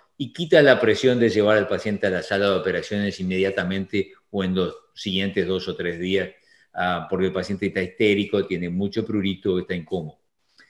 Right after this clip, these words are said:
De modo que hay algunas ventajas en colocar stents, eh, si bien, eh, la incidencia de complicaciones relacionadas a los stents biliares,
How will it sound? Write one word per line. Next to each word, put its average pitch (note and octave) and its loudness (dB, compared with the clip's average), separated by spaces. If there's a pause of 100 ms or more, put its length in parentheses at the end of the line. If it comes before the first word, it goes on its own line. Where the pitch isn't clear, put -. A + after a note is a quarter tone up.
(240)
De A2 -2
modo C3+ 4
que C#3 6
hay C#3+ 8
algunas D3+ 4
ventajas B2+ 4
en F2+ -8
colocar F#2+ -2
stents, - -4 (460)
eh, A2 2
si D#3 2
bien, D3+ 4
eh, A#2 4
la G#2 0
incidencia B2+ 4
de A2+ 8
complicaciones G2+ 0
relacionadas F2+ -4
a E2 -10
los D#2+ -10
stents G2 -6
biliares, A2 0